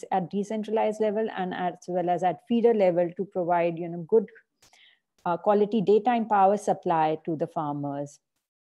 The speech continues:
Uh, this will in turn also help distribution companies to manage its peak energy demand as well, as well as to reduce its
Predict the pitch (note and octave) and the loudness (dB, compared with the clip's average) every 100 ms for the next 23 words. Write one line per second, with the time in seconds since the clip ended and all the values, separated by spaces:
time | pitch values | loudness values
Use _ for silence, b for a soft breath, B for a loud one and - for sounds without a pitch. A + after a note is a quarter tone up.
0 | _ _ _ F#3 F3 E3 A3+ A3+ - C#4 | _ _ _ -6 -6 -2 -2 -4 -2 0
1 | C#4+ - _ _ _ B3 A#3+ B3 B3+ B3+ | 0 -4 _ _ _ -2 -2 0 0 2
2 | A3+ A3 C4 A#3+ A3 F#3+ F#3+ G3 G3 F#3 | 0 2 2 4 2 0 -2 -4 -4 -4
3 | G#3 G3+ G3 F3 G3 F#3+ F#3 F3+ - F3+ | -6 -4 -4 -4 -4 -4 -4 -6 -8 -10
4 | E3 D#3+ E3 E3 D#3+ - - A#3 A#3+ A3+ | -8 -6 -4 -4 -4 -8 -6 -4 -4 -2
5 | A3+ G#3 A3 G#3+ G#3 G#3 G#3 F3+ F3 F3+ | -4 -4 -4 -4 -4 -6 -8 -8 -6 -6
6 | - F#3 E3 F3 E3+ F3 E3+ F#3+ E3 D#3+ | -6 -8 -4 -2 0 -2 -2 -4 -4 -4
7 | F3 E3+ E3+ F3 E3 | -4 -4 -4 -2 -2